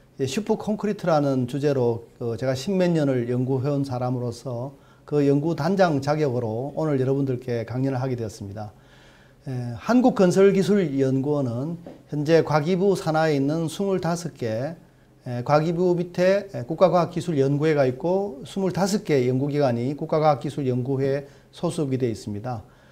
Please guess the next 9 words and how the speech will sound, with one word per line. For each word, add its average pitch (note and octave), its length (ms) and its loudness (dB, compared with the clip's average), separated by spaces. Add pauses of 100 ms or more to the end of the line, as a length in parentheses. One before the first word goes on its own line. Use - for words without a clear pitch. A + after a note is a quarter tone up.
(180)
저희 D#3+ 160 0
한국건설기술연구원은 D#3+ 1160 2
일산에 G3+ 400 4
위치해 C#3 380 0
있고, B2 540 -4 (680)
어, A2+ 300 -10
우리나라의, E3+ 1000 4 (400)
어, G#2 500 -10 (1080)
인프라, G3+ 540 2